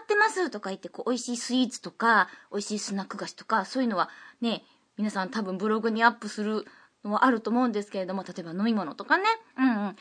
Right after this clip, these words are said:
甘いものとかあると思うんですが、<laughs> なんか、私、<laughs> あの、バケツいっぱいシリーズ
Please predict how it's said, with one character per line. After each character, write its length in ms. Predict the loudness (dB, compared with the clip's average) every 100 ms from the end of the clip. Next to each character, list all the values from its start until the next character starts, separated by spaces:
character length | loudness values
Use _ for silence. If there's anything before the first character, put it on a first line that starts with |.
| -12 -2
甘 220 | 2 2
い 20 |
も 140 | 2
の 100 | 0
と 100 | 0
か 120 | 4 6
あ 60 |
る 100 | 6
と 80 | 2
思 100 | 0
う 60 | 0
ん 40 |
で 60 | -2
す 140 | 0
が、 200 | 4 4
<laughs> 0 |
な 180 | 4 2
ん 20 |
か、 140 | 4 4 0 -2
私、 400 | 0 2 2 2 2 -4 -4
<laughs> 320 | -4 -2 4 6
あ 60 |
の、 140 | 8 8
バ 140 | 6
ケ 140 | 6
ツ 100 | 2 4
い 80 | 4
っ 120 | 8
ぱ 140 | 10 10
い 60 |
シ 160 | 8 6
リ 180 | 8 6
ー 40 |
ズ 240 | 4 4